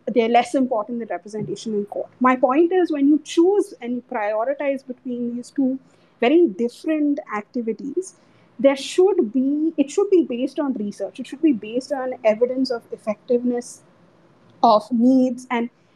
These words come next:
really looking at what the reality, what the data is telling you before you make these choices. And I think we know enough about the system that they're not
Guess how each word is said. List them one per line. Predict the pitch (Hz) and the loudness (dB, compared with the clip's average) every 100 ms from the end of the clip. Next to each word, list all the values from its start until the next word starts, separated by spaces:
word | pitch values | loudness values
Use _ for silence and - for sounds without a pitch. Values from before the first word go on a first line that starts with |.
| - | -12
really | 233 277 339 359 240 | 0 4 6 4 4
looking | 247 311 311 | 2 0 -2
at | 269 254 - - _ - | -2 -6 -8 -16 _ -14
what | 220 220 233 _ - | -6 -4 -4 _ -6
the | 269 247 233 _ _ _ _ - | -4 -4 -6 _ _ _ _ -10
reality, | 220 220 220 262 277 | -2 0 0 0 -2
what | 240 220 | -6 -8
the | |
data | 214 208 254 | -10 -8 -6
is | 247 | -6
telling | 247 208 262 | -6 -6 -6
you | 269 | -6
before | 233 - 254 | -6 -2 -2
you | 247 | 0
make | 226 202 - | -4 -6 -8
these | 208 - | -12 -8
choices. | - - - - | -10 -10 -14 -8
And | 226 | -2
I | |
think | 311 294 | 0 2
we | 311 | 2
know | 254 285 | 2 0
enough | 285 254 262 | -2 -4 -4
about | 285 269 269 | -4 -4 -4
the | |
system | - 247 277 294 _ _ _ | -12 -10 -8 -8 _ _ _
that | 294 294 | 2 4
they're | 320 | 2
not | 254 226 233 262 | 0 -2 -4 -4